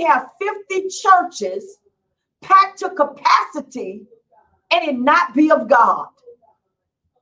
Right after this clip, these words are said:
And you can have one setting in your living room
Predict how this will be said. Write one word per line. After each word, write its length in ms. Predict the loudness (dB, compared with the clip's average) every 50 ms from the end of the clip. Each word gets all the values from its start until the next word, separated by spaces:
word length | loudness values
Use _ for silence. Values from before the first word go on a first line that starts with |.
| _ _ _ _ _ _ _ _ _ _ _ _ -20 -20 _ _ _ _ _ _ 0
And 200 | 2 2 2 2
you 220 | 2 2 2 0 0
can 120 | -6 -8 -8
have 440 | -8 -4 -4 -2 0 0 0 0 -2 -6 _ _ -20
one 680 | -18 -14 -12 -6 0 4 6 6 6 6 4 0 -2 -6 -12 -16 -20 _ _ _ _ _ _ _ _ _ _
setting 600 | -18 -14 -6 0 0 2 2 0 -4 -6 -8 -10 -8
in 200 | -8 -6 -4 2
your 220 | 4 4 4 4
living 540 | 2 0 -2 0 -2 -2 -2 -2 -4 -2 -2 0
room 440 | 0 0 -2 -2 -6 -8 -12 -14